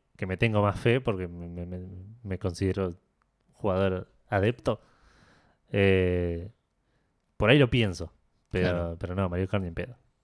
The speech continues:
Speaker 2: Sí, tú, <laughs> te imaginas que es un campeonato de fifa, el, el Nintendo World Championship, nadie lo
Speaker 1: <laughs> Porque
Speaker 2: entiende.
Speaker 1: está re bueno, dicen.
Speaker 2: <laughs> Esto debería ser un deporte de verdad, dicen.
Speaker 1: Claro. Em, bueno, nos vamos de Nintendo, pero nos quedamos en las competencias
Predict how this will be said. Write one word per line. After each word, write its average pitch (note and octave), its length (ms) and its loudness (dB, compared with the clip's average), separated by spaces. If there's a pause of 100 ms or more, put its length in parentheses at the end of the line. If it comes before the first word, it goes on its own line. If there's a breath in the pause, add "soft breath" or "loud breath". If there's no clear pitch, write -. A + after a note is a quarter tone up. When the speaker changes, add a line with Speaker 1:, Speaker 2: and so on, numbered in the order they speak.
(280)
Speaker 2:
Sí, - 160 -4
tú, A#2+ 180 4
<laughs> - 260 -2
te - 80 -10
imaginas A#2 400 -4
que - 60 -10
es - 120 -12
un A2 120 -8 (120)
campeonato A#2 400 0
de G#2+ 80 2
fifa, C3 460 0
el, A#2 340 -6
el A2 240 -6
Nintendo A#2+ 400 2
World A2+ 180 6
Championship, B2+ 560 8
nadie D3 180 10
lo C3 80 6
Speaker 1:
<laughs> - 20 4
Porque A2+ 160 0
Speaker 2:
entiende. C3+ 200 2
Speaker 1:
está E3+ 160 0
re E3+ 100 -2
bueno, F#3 360 0
dicen. A#2 420 -4
Speaker 2:
<laughs> - 1700 -8
Esto D4 200 6
debería E3 300 8
ser D#3+ 120 4
un D#3 240 0
deporte B2+ 400 6
de C3 60 4
verdad, B2+ 320 4
dicen. G2+ 160 -2
Speaker 1:
Claro. C3+ 360 4 (720 soft breath)
Em, A#2+ 800 6
bueno, C#3 400 6
nos C#3 580 4
vamos E3+ 240 6
de D3 60 4
Nintendo, D#3 280 2
pero C3+ 140 4
nos A#2 120 2
quedamos C3 420 4
en A2 160 2
las G2 240 4
competencias G2+ 920 2